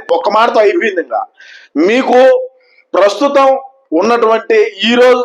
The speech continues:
జరిగినటువంటి సదస్సులో ఏ విధంగా నారా లోకేష్ మాట్లాడినాడు, మేము అధికారంలో ఉన్నప్పుడు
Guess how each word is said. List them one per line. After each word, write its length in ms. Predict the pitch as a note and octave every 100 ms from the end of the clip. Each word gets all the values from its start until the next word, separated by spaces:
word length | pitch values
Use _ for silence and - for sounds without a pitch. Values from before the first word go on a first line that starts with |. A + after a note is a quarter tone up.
| A3+
జరిగినటువంటి 580 | A3 A3 G#3 G#3 G3+ F#3
సదస్సులో 460 | F#3+ G3 G3 A#3+ C#4 - - - - F3
ఏ 20 | A#3 C4
విధంగా 280 | C4 C4 B3+ A#3
నారా 200 | A#3 B3 A#3+
లోకేష్ 320 | A#3 B3 A#3 A3
మాట్లాడినాడు, 600 | G#3+ G#3+ A3 A3 A3 C4 C#4+ C#4+ - - - _ C#4 F3
మేము 220 | G#3+ D4 C#4+
అధికారంలో 520 | C#4 C#4 C#4+ C#4 C4+ B3+ B3+
ఉన్నప్పుడు 360 | B3+ B3+ C#4+